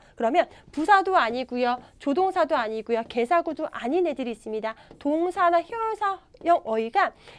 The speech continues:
얘도 똑같이 동사 수로를 막 꾸며주고 싶은 거예요. 그러면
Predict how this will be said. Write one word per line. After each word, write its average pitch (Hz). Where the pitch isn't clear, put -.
얘도 302
똑같이 466
동사 269
수로를 294
막 214
꾸며주고 427
싶은 254
거예요. 214
그러면 247